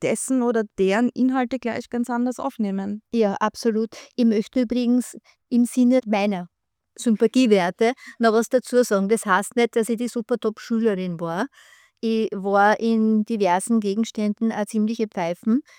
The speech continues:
Speaker 2: zum Beispiel im Turnen, weil ich ein kleines blödes Kind war.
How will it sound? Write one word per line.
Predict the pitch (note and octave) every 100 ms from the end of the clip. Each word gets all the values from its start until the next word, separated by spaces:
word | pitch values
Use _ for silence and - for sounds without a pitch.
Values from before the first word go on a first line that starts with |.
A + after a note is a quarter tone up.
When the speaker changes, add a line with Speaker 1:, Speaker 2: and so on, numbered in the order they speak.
| _
Speaker 2:
zum | B3
Beispiel | G#3+ G3 - A3+
im | A#3
Turnen, | A3 G3 G3+ A3+ C4
weil | G#3
ich | G3+
ein | G3+ G3+
kleines | F#3+ G3 -
blödes | F#3+ F3+ G3+
Kind | - G#3+ G#3
war. | G3+ B3+